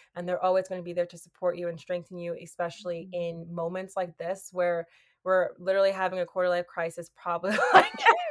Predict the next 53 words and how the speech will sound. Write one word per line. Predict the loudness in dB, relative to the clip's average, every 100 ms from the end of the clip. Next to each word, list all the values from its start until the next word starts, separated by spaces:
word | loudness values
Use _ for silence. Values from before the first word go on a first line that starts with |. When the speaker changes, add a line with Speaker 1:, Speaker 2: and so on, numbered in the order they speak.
| 0
Speaker 1:
every | 0 0 2
day. | 6 6 6 2 0 -4 -6 -2
You | 0 2
need, | 2 2 2 0 -2
you | -6
Speaker 2:
<laughs> |
Speaker 1:
need | -4 -2 2
that | 2 2
support, | -8 -6 2 4 4 0
you | -6
know? | 0 0 2
And | 0 -2
I | -4
think | -6 -10 -12 _ _ _ _
people, | -12 -2 0 2 0 -2 -4
I |
think | -4 -4
something | -4 -6 -6
that | -6
I've | -8
learned, | -8 -4 -4 -4 -8 _ _ -18
especially | -10 -6 -6 -4
in | -8
the |
past | -6 -8 -8 -14
two | -6
years, | 0 2 2
is | -4 -6
that | -4 -4 -8 _ _
you | -12
need | -10 -10
to | -10
put | -12 -4
more | -2 -2
effort | -4 -4 -4 -4
into | -10 -10 -14
doing | -12 -12 -10
that | -12 -12
kind | -14
of | -14
stuff, | -14 -14 -14
especially | -8 -6 -6 -6
when | -6 -4
you're | -4
not | 0 -2 -2
in | -6
the | -8
Speaker 2:
Mm-hmm. | -6
Speaker 1:
bubble | -2 0 0
anymore | -4 -6 -6 -6
of | -8 -8
college. | -4 -2 -2 -6 -8 -16 _ -20 -20 _
Um, | -4 -4 -6 -12